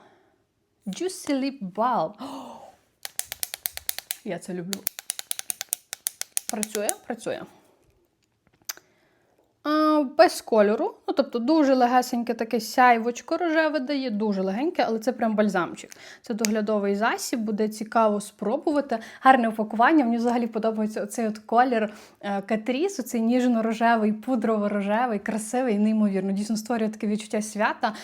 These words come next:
Ну і плюс косметичка, ну, це якби додатковий подаруночок, я перепрошую. Ну, хейтерку, і так все класно йшло. Знов в дванадцятому лак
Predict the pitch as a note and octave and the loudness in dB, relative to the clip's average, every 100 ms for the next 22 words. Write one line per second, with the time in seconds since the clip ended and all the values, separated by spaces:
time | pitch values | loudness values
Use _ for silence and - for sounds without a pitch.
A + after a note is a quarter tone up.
0 | - A3+ A3 A3+ A#3 A3+ - G#3+ A3 G#3+ | -8 -4 -2 0 0 -2 -4 -2 0 0
1 | A3+ C#4 - G3+ G3 F#3+ C3+ - - _ | 0 -2 -2 -2 0 -4 -8 -16 -20 _
2 | _ _ _ _ _ A#3 A#3 G#3+ G#3+ G#3+ | _ _ _ _ _ 2 2 4 2 2
3 | G#3 - C#4+ C4 B3 G#3+ G3 F3+ E3+ E3+ | -2 2 2 2 2 2 2 0 -4 -10
4 | - G#3+ A#3+ G#3 G#3 F#3+ F#3 E3 E3 D#3 | -4 0 2 0 -2 -2 -4 -6 -8 -12
5 | - - - F#4+ D#4 D4+ - C4+ B3 A3 | -12 -16 -14 -4 0 0 2 2 2 -2
6 | A3 A3 G#4 - C#4+ B3+ A#3 A3+ A3 G#3+ | -6 -6 -8 -4 -4 0 0 0 -2 -2
7 | G3+ A3+ C#4+ D#4 C#4 A3+ A3+ A3 A#3+ - | -4 0 2 4 2 0 0 2 -2 -4
8 | G#3 G#3 F#3+ F3+ F#3 | -8 -6 -4 -2 -4